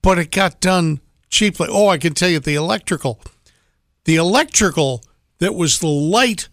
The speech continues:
for the outside light, right? The, the electrical cord ran over the,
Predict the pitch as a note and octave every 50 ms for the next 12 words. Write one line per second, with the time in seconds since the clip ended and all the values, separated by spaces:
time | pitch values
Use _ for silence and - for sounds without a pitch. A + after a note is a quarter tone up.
0 | _ _ - - F#3 E3 D3+ E3 C4 - F3 F#3 G3+ - - - G3+ G3 F3+ E3
1 | F3 E3 C#3+ - - _ _ _ - E3+ F3+ - F3+ D#3+ C#3 C#3+ E3+ E3 D#3+ D#3
2 | C#3 B2 C3 - _ _ _ _ - F3 A3 C4 A3 - A3 F#3+ E3+ F#3 D#3+ -
3 | - - - F#3 D3 B2 A#2+ - - - - _ _ _ _ _ _ _ _ _
4 | - D#3+ F#3 F#3+ F#3+ F#3 F#3 - - - - A3+ C#4 C#4+ B3+ A#3+ A3+ G3+ F#3 E3
5 | C#3 - _ _ _ _ _ _ _ _ _ _ _ _ _ _ _ _ _ _
6 | _ _ _ _ _ _ _ _ _ - D#3+ E3 D#3 C#3+